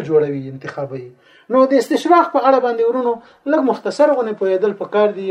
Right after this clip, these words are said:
هر مجاهد ته پکار ده، هر یو قومندان، مجاهد، عالم، داسې یو څوک چې اوس مسؤلیت ور په غاړه شوی ده، دا ورته پکار ده چې د غرب څنګه کولی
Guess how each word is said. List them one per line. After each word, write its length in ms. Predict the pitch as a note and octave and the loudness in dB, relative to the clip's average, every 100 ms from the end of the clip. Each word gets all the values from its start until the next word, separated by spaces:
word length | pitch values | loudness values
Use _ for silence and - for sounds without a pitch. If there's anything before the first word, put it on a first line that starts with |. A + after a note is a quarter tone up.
| F3 | -2
هر 120 | A3 G#3+ | -2 -2
مجاهد 300 | F3 G3 A3 | -2 -2 -2
ته 40 | F#3+ | -10
پکار 340 | E3+ F#3+ G3 F#3 | -6 -2 0 0
ده، 80 | F3+ E3 - - - | -4 -4 -16 -14 -4
هر 120 | G#3+ G#3 - F3+ | -4 -4 -4 -2
یو 100 | E3 - | -2 -4
قومندان، 400 | F3 F3 G3 G3+ | -8 -4 -4 -4
مجاهد، 420 | E3 E3 E3 G3 D#3+ | -6 -4 -4 -4 -6
عالم، 320 | D3+ E3 G3+ F3 | -4 -2 -2 -2
داسې 160 | F#3+ F#3 | -4 -2
یو 100 | F3 E3 | -6 -2
څوک 140 | G#3 G#3 _ _ _ | -2 -2 _ _ _
چې 60 | - | -4
اوس 180 | C4 A#3+ A3 | -2 -2 -4
مسؤلیت 360 | G#3+ C4+ E4 | -6 -2 -2
ور 80 | D4 A3 | -2 0
په 80 | A#3+ | 2
غاړه 180 | A3 G3 | 2 2
شوی 200 | A#3+ A#3+ G3+ | 2 2 2
ده، 60 | F#3+ - _ - | -4 -10 _ 2
دا 100 | C4+ | 4
ورته 160 | C#4 A#3 A#3 | 4 2 -6
پکار 260 | - C#4 | 0 0
ده 100 | C4 - | -2 -4
چې 60 | G#3 | -4
د 20 | G#3 G#3 | -2 2
غرب 240 | F4+ F4+ - | 2 2 2
څنګه 380 | G4+ G4+ F#4 D4+ D4+ D4+ - - - B3+ | 4 4 4 6 4 2 -12 -20 -2 4
کولی 400 | C#4+ F4 E4 | 6 6 6